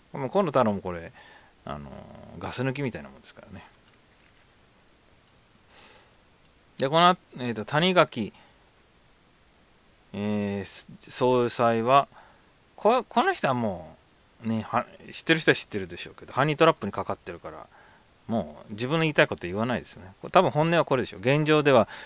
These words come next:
原発を推進していくことは難しい状況と述べたが、一週間後には困ると。な、この人は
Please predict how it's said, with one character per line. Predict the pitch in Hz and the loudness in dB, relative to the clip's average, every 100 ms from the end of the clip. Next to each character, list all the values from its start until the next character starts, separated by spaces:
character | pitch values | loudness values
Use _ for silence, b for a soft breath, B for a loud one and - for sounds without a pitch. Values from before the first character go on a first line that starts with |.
| B - | B 0
原 | 131 | 0
発 | 131 131 123 | 4 2 2
を | |
推 | - 127 | 0 -2
進 | - 123 | -2 -4
し | 113 | -2
て | 120 | -2
い | 107 | -2
く | |
こ | 117 | -2
と | 101 | -2
は | 92 | -4
難 | 90 - 131 | -6 -2 -2
し | 139 | -2
い | 104 | -2
状 | 98 | -4
況 | 90 95 | -4 -8
と | - 92 | -6 -6
述 | 90 | -6
べ | 87 | -6
た | - | -6
が、 | 101 135 B B B B | 0 -2 B B B B
一 | 123 | -4
週 | - - 139 127 | -2 2 2 4
間 | 131 131 | 2 4
後 | 143 | 2
に | 151 | 0
は | 101 | 0
困 | - 101 92 | 0 -2 -2
る | 80 | -6
と。 | - _ - | -18 _ -12
な、 | - | -8
こ | 190 | -6
の | 226 | -6
人 | - - | 0 0
は | 87 - | 0 -10